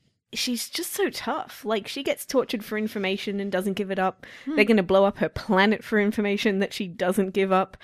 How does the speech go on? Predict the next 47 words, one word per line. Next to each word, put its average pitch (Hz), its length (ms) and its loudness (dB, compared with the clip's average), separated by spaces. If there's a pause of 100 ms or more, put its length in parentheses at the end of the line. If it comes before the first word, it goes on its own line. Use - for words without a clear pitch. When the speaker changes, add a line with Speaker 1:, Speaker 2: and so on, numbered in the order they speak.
(260)
Speaker 1:
Um, 185 380 4
she 226 320 0
is 214 320 -4
just, - 460 -2
and 226 140 4
then 240 120 4
she 226 160 -2
gets - 200 0
put - 220 -2
in 165 160 -4
jail 220 400 2
and 180 160 0
she 175 400 -4
saves 190 380 0
everybody's 175 500 -4
butts. - 540 -4 (340)
Um, 180 340 4
Luke 214 220 2
comes 185 300 0
in, 180 120 2
you 185 80 2
know, 185 280 0
"Oh, 269 180 6
I'm 262 160 2
Luke 247 140 -4
Skywalker. 208 580 0
I'm 208 120 2
here 196 120 2
to 175 100 -4
save 175 280 -4
you." 160 160 0
And 170 100 0
then 185 140 0
she 226 160 -2
saves 247 340 -4
all 143 120 -2
three 226 200 2
Speaker 2:
She's 196 120 2
Speaker 1:
of 180 40 -6
them. - 120 -6
Speaker 2:
heading 226 260 4
up 170 140 -2
the 175 100 -4
rebellion. 160 680 0
She - 200 0
Speaker 1:
She, - 60 -2
Speaker 2:
leads 202 480 0